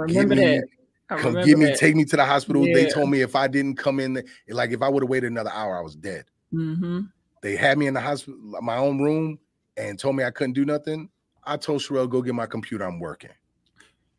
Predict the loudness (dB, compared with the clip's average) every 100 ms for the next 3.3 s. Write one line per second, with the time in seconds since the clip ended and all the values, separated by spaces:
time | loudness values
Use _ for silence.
0 | -4 2 2 0 4 4 4 0 2 2
1 | 2 0 2 2 2 -4 -4 0 0 -2
2 | -4 -4 -2 -2 -2 -2 -2 -2 -6 _
3 | -14 -10 -10